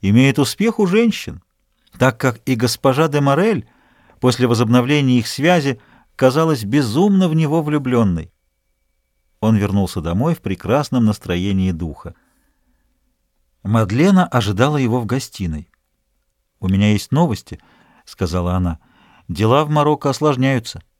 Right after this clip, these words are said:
Вполне возможно, что Франция пошлет туда через несколько месяцев экспедицию.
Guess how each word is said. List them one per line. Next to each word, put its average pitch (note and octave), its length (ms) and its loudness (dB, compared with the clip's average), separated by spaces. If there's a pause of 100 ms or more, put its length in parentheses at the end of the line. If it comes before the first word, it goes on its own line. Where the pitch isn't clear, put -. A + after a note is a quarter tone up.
(360)
Вполне B2+ 480 0
возможно, B2+ 480 0
что - 200 -4
Франция D#3 680 -2 (460)
пошлет C#3+ 500 0
туда D#3+ 260 0
через C#3+ 320 -2
несколько D3+ 400 -2
месяцев D#3+ 600 -2
экспедицию. C#3+ 760 -6